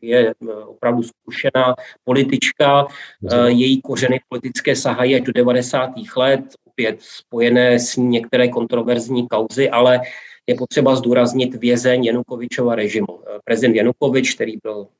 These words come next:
Speaker 1: zase prezidentem v roce dva tisíce deset, o něm jsme mluvili, eh, v našem povídání o Ukrajině docela podrobně.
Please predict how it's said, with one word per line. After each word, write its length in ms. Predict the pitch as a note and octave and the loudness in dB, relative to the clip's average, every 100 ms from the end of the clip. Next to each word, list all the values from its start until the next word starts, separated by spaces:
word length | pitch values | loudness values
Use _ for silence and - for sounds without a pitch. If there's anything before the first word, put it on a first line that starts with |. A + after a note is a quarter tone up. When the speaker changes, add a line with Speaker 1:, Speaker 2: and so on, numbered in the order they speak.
| - | -20
Speaker 1:
zase 260 | - _ - | -20 _ -16
prezidentem 540 | A2 A2 A2 - A#2 | -12 -6 -8 -2 -2
v 20 | A2+ | -2
roce 240 | A2 A#2 | -4 -6
dva 160 | G#2+ G#2+ | -6 -8
tisíce 440 | A#2 - - A2+ | -12 -18 -14 -14
deset, 300 | G#2 - - - - - _ _ - | -14 -6 -6 -6 -14 -20 _ _ 0
o 100 | B2+ | 4
něm 180 | C3 | 4
jsme 240 | - D3+ C#3+ | 4 4 6
mluvili, 640 | B2+ B2 B2+ C3 C3 B2 | 6 4 4 6 4 4
eh, 40 | - A2 A2+ A2+ | 2 2 2 2
v 200 | A2+ - | -2 -6
našem 560 | A#2+ B2 C3 B2+ A#2+ A#2 | -4 2 4 4 4 2
povídání 580 | A#2+ A#2 A#2 B2 B2 B2 | -4 -4 0 2 4 2
o 40 | G#2 | 0
Ukrajině 800 | A2+ C3+ B2 B2+ C3 C3+ C3+ C3+ | -4 -2 0 2 2 2 0 -4
docela 340 | A#2 A#2 C3+ B2+ | -12 -6 -4 -4
podrobně. 640 | B2+ - C3 C3+ C#3 C3+ | -2 0 2 4 4 2